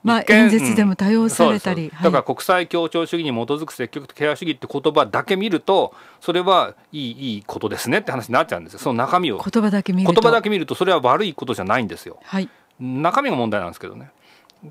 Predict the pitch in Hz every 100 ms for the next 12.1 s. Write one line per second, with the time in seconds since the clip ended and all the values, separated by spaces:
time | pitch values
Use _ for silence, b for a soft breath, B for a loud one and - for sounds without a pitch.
0 | - 196 143 170 160 240 247 220 226 220
1 | 214 202 214 208 180 131 160 170 160 117
2 | 113 - 120 147 92 b b b 170 165
3 | 240 147 131 151 - 151 110 - 117 -
4 | - - - 156 151 - 127 - - -
5 | - 185 196 185 - 131 160 - 165 139
6 | 110 82 - - 147 92 80 - 87 -
7 | _ b b 202 202 127 208 208 196 170
8 | - 160 - 185 139 127 160 170 165 180
9 | 175 156 110 107 - 143 - 117 120 165
10 | 175 - _ - 143 143 101 - 110 -
11 | b b - 147 185 - 214 - 156 156